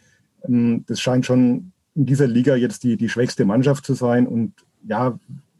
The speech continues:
Club auswärts eigentlich zuletzt immer eine gute Figur abgegeben. Also das sind eigentlich drei Punkte Pflicht, ohne jetzt die Mannschaft zu unterschätzen und auch, äh, will nicht respektlos sein, aber wo, wenn nicht da,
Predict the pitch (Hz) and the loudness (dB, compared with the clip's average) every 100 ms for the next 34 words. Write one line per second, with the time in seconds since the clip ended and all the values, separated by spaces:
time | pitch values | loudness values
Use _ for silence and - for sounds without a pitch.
0 | _ _ _ _ - 147 - - 143 131 | _ _ _ _ -2 -2 -2 0 0 2
1 | 185 - - 139 143 139 - - 131 139 | -2 0 0 2 2 0 -10 0 2 2
2 | - 143 135 127 139 135 123 147 175 - | 2 2 2 2 0 0 0 0 0 0
3 | 147 131 - - 131 131 - - - - | -2 -4 -4 2 2 2 -4 -20 -12 -4
4 | 107 113 - 110 107 92 110 - 120 107 | -2 -2 -2 -2 -2 0 -2 0 0 -2
5 | - 120 - - 123 120 - 104 117 120 | 0 -2 -2 0 2 2 2 2 2 0
6 | 98 113 101 147 139 143 123 110 107 110 | 0 -2 0 0 2 2 2 0 -2 -6
7 | - 127 110 87 - - 113 123 117 104 | -8 -8 -6 -6 -8 -10 -8 -2 -2 0
8 | 101 - 127 127 104 120 120 104 104 98 | -2 -4 0 0 2 2 2 0 0 -2
9 | - _ _ _ _ _ - - - 123 | -6 _ _ _ _ _ -20 -20 -2 2
10 | 139 123 123 120 117 98 101 113 | 4 4 4 4 0 -2 -2 -2